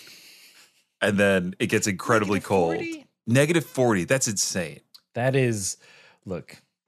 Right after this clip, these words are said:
Speaker 2: maybe a company I work for sells <laughs> things that can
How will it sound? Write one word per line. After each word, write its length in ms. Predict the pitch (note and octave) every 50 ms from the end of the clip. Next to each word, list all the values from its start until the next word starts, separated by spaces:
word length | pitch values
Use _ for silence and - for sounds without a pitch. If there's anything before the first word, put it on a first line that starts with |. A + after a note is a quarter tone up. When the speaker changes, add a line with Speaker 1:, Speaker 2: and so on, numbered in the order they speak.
| _ _
Speaker 2:
maybe 400 | A#2+ G2+ G2 G2+ G#2+ A#2 B2+ C3
a 60 | B2+
company 340 | - - C3 A2+ - C3+ C3
I 60 | B2
work 200 | A#2 A2+ A2+ G#2
for 220 | - - A2+ G#2+ G#2
sells 680 | - - F2+ F2 E2+ E2+ F2+ F2 F2 - - - -
<laughs> 0 |
things 460 | - - D3+ C3 - - F3 E3 C3+
that 220 | D3 E3 D3 - -
can 400 | - F#3+ F#3+ F#3+ F#3 C#3 C3+